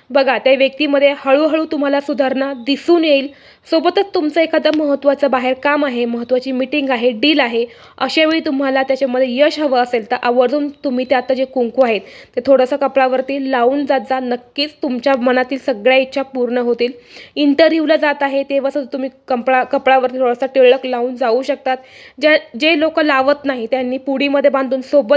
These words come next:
जरी ठेवलं तरीही चालेल, नक्कीच त्यास तुम्हाला फायदा हा दिसून येईल. तर अशा पद्धतीने आपण जे कुंकू अर्पण केलेलं असतं तर त्या कुंकाचा वापर जो आहे तर तो आपल्या घरामध्ये करायचा असतो.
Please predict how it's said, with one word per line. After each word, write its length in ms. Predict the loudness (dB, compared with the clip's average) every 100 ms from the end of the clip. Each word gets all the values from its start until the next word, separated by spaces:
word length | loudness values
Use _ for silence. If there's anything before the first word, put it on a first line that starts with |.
| 4
जरी 160 | 2
ठेवलं 300 | 2 -2 -2 -2
तरीही 300 | -4 -4 -4
चालेल, 300 | -4 0 -2 -4 -20 -20 -6
नक्कीच 460 | 0 0 0 -4 0
त्यास 240 | -2 0
तुम्हाला 240 | 0 2 2 0
फायदा 300 | -2 0 -2
हा 200 | -2 -4
दिसून 440 | -2 -4 -2 -2
येईल. 320 | -2 -6 _ _ _ _ -2
तर 80 | -2 -2
अशा 200 | 0 0
पद्धतीने 480 | 0 0 0 2 0
आपण 280 | 2 0
जे 120 | 0 -4
कुंकू 320 | -4 -2 2
अर्पण 400 | 2 2 0 0
केलेलं 320 | 0 0 0
असतं 300 | -2 -2 -2 -2
तर 60 |
त्या 140 | 0 0
कुंकाचा 480 | 0 0 0 2
वापर 380 | 2 2 0 0
जो 120 | 2
आहे 160 | 2 2 -2
तर 120 | -4 0
तो 40 |
आपल्या 320 | 0 0 -2 -2
घरामध्ये 440 | -2 -2 0 0
करायचा 460 | 2 2 2 0 -4 -6 -20 -10
असतो. 480 | -8 -6 -6 -8 -8